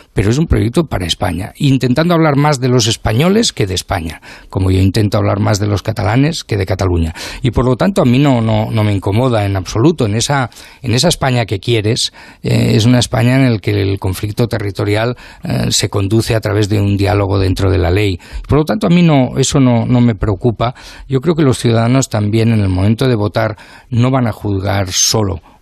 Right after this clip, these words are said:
una campaña electoral, ni siquiera un eslogan o un programa, sino una ejecutoria. Yo creo que han visto en el gobierno de Pedro Sánchez una disposición al diálogo y a resolver los problemas,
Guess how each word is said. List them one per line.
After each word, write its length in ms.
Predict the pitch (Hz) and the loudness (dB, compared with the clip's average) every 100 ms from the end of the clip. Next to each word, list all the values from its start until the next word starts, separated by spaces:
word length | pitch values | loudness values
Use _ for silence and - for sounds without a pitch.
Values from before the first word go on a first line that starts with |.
| 123 | -4
una 160 | 104 | -2
campaña 380 | 101 104 104 101 | -2 -4 -2 -2
electoral, 640 | 98 95 - 101 127 120 | -2 -2 -2 0 0 0
ni 80 | 117 | 0
siquiera 320 | 98 - 113 | -2 -4 -4
un 140 | 107 98 | -2 -2
eslogan 520 | 87 107 123 110 110 | -2 0 0 0 0
o 40 | |
un 120 | 98 95 | -2 -2
programa, 540 | 101 95 113 110 85 - - - | -2 0 0 -2 -6 -12 -20 -12
sino 260 | - 120 123 | -4 0 2
una 160 | 135 | 2
ejecutoria. 640 | 123 - 101 101 120 107 95 | 0 -2 -6 -2 0 0 0
Yo 160 | 110 | 0
creo 160 | 107 123 | 2 0
que 140 | 117 | 0
han 140 | 104 107 | 0 0
visto 380 | 131 - 131 - - - - | 0 0 -2 -4 -8 -20 -8
en 140 | 110 | -2
el 100 | 104 | 0
gobierno 360 | 101 98 113 113 | 0 0 0 0
de 120 | 107 | 0
Pedro 240 | 110 110 104 | -2 -2 0
Sánchez 480 | 117 117 135 131 | 0 0 0 -2
una 260 | - 135 113 | 0 0 0
disposición 720 | 104 - 104 - - 120 120 - - - | -2 -4 -4 -4 -2 0 0 -2 -14 -10
al 220 | 98 92 | -4 -2
diálogo 520 | 98 131 127 120 127 | 0 -2 -2 -4 -4
y 80 | 110 | -4
a 60 | |
resolver 520 | 95 98 - 95 113 113 | -4 -6 -4 -2 0 0
los 180 | 113 | -2
problemas, 500 | - 113 117 123 147 | 0 0 2 2 0